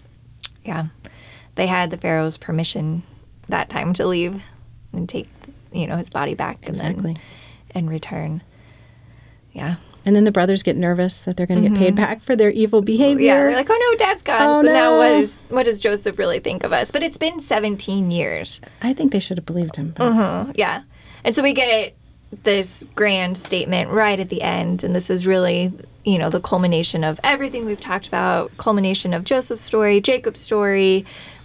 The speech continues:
Speaker 1: all of Genesis, and, um,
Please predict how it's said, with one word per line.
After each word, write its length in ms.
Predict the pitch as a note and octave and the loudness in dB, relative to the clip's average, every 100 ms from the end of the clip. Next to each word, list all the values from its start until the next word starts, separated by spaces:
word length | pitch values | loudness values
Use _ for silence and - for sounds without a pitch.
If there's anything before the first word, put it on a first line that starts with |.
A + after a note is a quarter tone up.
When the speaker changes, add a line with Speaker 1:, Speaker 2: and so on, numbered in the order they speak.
| - | -2
Speaker 1:
all 260 | A#3+ A#3 | 0 0
of 80 | G#3 | -2
Genesis, 880 | F#3+ E3+ F3 F3+ E3+ E3+ F3 F#3+ - - | -4 -6 -6 -6 -4 -2 -4 -6 -14 -8
and, 500 | F3+ F3 F3 F3 F3+ - - - - - | -4 -2 -2 -2 -4 -10 -20 -20 -18 -6
um, 420 | G3 F3 D#2+ - | -2 0 -2 -8